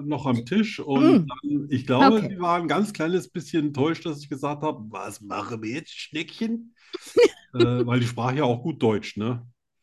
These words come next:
Speaker 1: Die hat
Speaker 2: Ja.
Speaker 1: zwar, äh, viel Englisch gesungen,
Speaker 2: War
Speaker 1: aber
Speaker 2: die
Speaker 1: hat
Speaker 2: nicht
Speaker 1: ja auch in
Speaker 2: irgendwie halb
Speaker 1: Frankfurt
Speaker 2: deutsch oder
Speaker 1: teilweise
Speaker 2: so?
Speaker 1: ge-, bitte?
Speaker 2: War die nicht halb deutsch oder so?
Speaker 1: Ja, ich glaube, ey, es sind
Speaker 2: Mhm.
Speaker 1: jetzt nicht so, es ging da, es ging da, glaube ich, so ein bisschen, äh, ums Zwischenmenschliche, will ich mal sagen. Äh, wir haben
Speaker 2: Ja.
Speaker 1: uns nicht so viel über Karriere unterhalten und sie wollte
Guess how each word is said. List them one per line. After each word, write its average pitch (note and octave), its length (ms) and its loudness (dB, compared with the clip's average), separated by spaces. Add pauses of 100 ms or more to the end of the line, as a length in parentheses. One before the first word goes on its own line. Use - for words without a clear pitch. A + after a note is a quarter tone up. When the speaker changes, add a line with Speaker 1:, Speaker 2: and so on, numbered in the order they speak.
(140)
Speaker 1:
Die B2 60 -8
hat C#3+ 80 -6
Speaker 2:
Ja. G#3+ 80 4
Speaker 1:
zwar, B2 220 -4
äh, A#2 120 -8
viel C3 220 -2
Englisch A#2+ 300 -2
gesungen, A#2+ 400 -4
Speaker 2:
War - 100 -4
Speaker 1:
aber A#2+ 220 0
Speaker 2:
die A3+ 120 0
Speaker 1:
hat - 0 -
Speaker 2:
nicht F4+ 180 -4
Speaker 1:
ja - 60 -8
auch F#4 120 -4
in D#4+ 40 0
Speaker 2:
irgendwie D4 200 0
halb C4 200 2
Speaker 1:
Frankfurt D#4 140 -2
Speaker 2:
deutsch C4+ 300 0
oder D4+ 60 0
Speaker 1:
teilweise D4 120 0
Speaker 2:
so? - 120 -8 (580)
Speaker 1:
ge-, - 0 -
bitte? G3+ 360 -4 (320)
Speaker 2:
War F3+ 240 0
die B3+ 120 2
nicht D#4 220 -2
halb D#4 260 0
deutsch - 340 -4
oder C4+ 160 -4
so? F4 160 -12 (960)
Speaker 1:
Ja, E3 180 2
ich D#3+ 160 0
glaube, F3+ 420 6 (120)
ey, G3+ 220 0
es A#3+ 160 6
sind C4 100 4
Speaker 2:
Mhm. E4+ 40 2
Speaker 1:
jetzt - 380 -8
nicht A#2 220 4
so, A2 460 6
es F2+ 180 -10
ging A2 340 2
da, G#2+ 160 -6
es G#2 240 -8
ging G#2+ 180 2
da, G2+ 140 2
glaube F#2+ 320 -8
ich, - 160 -10
so G2 160 -10
ein F2+ 100 -10
bisschen, G2+ 600 -6
äh, G2 320 -6
ums G2+ 340 -8
Zwischenmenschliche, G#2 1200 2
will G2 120 0
ich F2 140 -2
mal F#2 180 0
sagen. G2+ 480 0
Äh, F#2 180 -6
wir F2+ 80 -6
haben F3+ 40 0
Speaker 2:
Ja. E3 100 4
Speaker 1:
uns G#2 120 -2
nicht G2+ 160 -6
so A#2 80 -2
viel A2 260 4
über G#2 200 2
Karriere G#2 420 2
unterhalten G#2 600 2
und G2+ 80 0
sie G2+ 160 -2
wollte G#2+ 280 -4